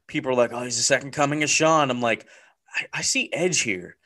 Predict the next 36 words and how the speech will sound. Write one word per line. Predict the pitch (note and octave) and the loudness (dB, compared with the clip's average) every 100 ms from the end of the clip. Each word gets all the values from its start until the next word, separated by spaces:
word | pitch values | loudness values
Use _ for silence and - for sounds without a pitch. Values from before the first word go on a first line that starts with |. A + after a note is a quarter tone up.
| _ _ - | _ _ -2
You | |
know, | B2 | 0
the | A2 | 2
sinister, | A2+ - D3+ C#3+ C3+ C#3+ B2+ | 2 4 4 4 2 2 0
dastardly | B2 B2+ A#2+ B2+ - C3 B2 | 2 4 4 4 0 -4 -4
things | B2 - C3 C3+ | -4 0 0 0
that | B2+ B2 | -2 -2
he | C3 | -4
was | B2 A#2+ | -4 0
doing, | C3 C3 B2 | 0 0 0
like | A2+ - - _ _ | -4 -4 -16 _ _
putting | B2 A#2 A#2 | 0 0 -2
his, | A2+ - - | -2 -4 2
uh, | A2+ A2 G#2+ G#2 | 4 6 4 0
foot | - - C3 B2+ _ - | -12 -2 -2 -2 _ -4
on | A#2 | -2
the | A2+ | -2
neck | A2+ A#2+ A#2+ | 2 2 2
of | A2+ | -2
a | |
man | A2+ A#2+ A#2+ | 2 2 2
who, | A#2 A#2 A2 G#2 - - _ - - - | 0 -4 -6 -8 -14 -20 _ -18 -8 -2
uh, | G#2+ G#2+ G2+ - | 2 2 0 -2
if, | A#2+ - | -6 0
like, | A2+ G2+ | 0 2
one, | A#2+ A#2+ A2+ - - - - - | 0 0 -6 -14 -14 -8 -8 -6
if | B2 G#2+ | -8 -8
one | G#2+ B2 A#2+ - - | 0 0 0 -10 -8
thing | - C3 | -4 -2
went | B2 G#2+ | -2 2
wrong, | A#2+ B2+ | 4 2
he'd | A#2+ A#2 | 0 -6
be | A2+ | -4
paralyzed | B2+ A#2+ A#2 A2+ | 2 4 4 2
for | A2+ | 0
life. | B2+ G2+ - | 0 0 -2